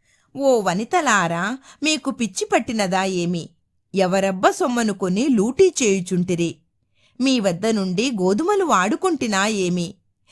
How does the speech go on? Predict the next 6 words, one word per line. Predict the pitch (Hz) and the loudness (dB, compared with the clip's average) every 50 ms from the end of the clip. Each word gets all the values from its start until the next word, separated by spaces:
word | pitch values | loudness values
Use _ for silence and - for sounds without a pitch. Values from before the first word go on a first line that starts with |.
| - - _ - | -20 -12 _ 0
ఏ | 294 311 302 269 | 2 2 2 2
కారణము | 240 - 233 214 208 233 339 381 440 415 403 381 349 330 | 0 0 -2 0 0 0 0 0 0 -2 -2 -2 -2 -2
చేత | 285 247 - 247 | -2 -2 -2 -4
పిండిని | 220 - 240 214 214 226 330 349 359 | -2 -2 -2 -2 0 0 0 0 0
గొంపోవుటకు | 240 190 202 196 208 202 - 269 294 359 440 440 453 440 - 359 | 0 0 2 0 0 2 2 2 4 4 2 2 0 0 0 0
యత్నించుచున్నారు? | 262 185 185 - 233 233 226 202 233 180 - 202 185 185 180 175 170 165 165 - | 0 0 0 0 -2 0 0 -2 -4 -4 -4 -4 -4 -2 -2 -2 -2 -2 -4 -6